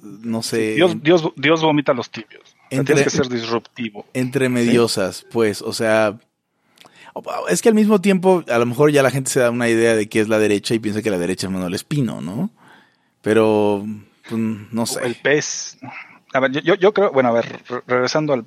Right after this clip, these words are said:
Speaker 2: a la pregunta original. Los, los libertarios tenemos una oportunidad de volvernos u-, una referencia real.
Speaker 1: Al menos más relevantes.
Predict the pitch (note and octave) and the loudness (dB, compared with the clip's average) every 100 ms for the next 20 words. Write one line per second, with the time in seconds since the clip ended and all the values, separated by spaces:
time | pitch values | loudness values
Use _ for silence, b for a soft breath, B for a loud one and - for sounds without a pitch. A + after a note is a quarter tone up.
0 | - A2 G#2+ A2+ A2+ A2 - F2 C#2 - | -8 -8 -8 -6 -6 -6 -10 -12 -12 -16
1 | _ _ _ _ _ _ - C3+ B2 C#3 | _ _ _ _ _ _ 0 0 0 -2
2 | B2+ C3 C#3 D#3 F3+ - C3 B2+ C3 C#3+ | -2 0 0 0 -2 -2 -2 0 0 0
3 | C3 - - - G#2 G2+ A2 G#2+ G2 G2+ | -2 -4 -12 -10 -8 -6 -4 -6 -8 -10
4 | A2+ A#2 G#2+ G#2 - - - - _ _ | -2 -2 -2 -6 -8 -14 -18 -20 _ _
5 | _ _ _ _ B2 - B2 B2+ B2 G2 | _ _ _ _ -4 2 4 4 2 0
6 | - B B B B - - A#2 - A3 | -4 B B B B -10 -2 0 2 2
7 | A#3 - C3 - - - F3 B2 E2+ - | 4 2 0 -2 -2 -2 -2 -2 -2 -4
8 | - E3+ B3+ C#3 A2+ G#2 G2 F2 F2+ D#2+ | -8 -8 -4 -2 -2 -2 -4 -6 -8 -10
9 | - - - - | -16 -20 -20 -20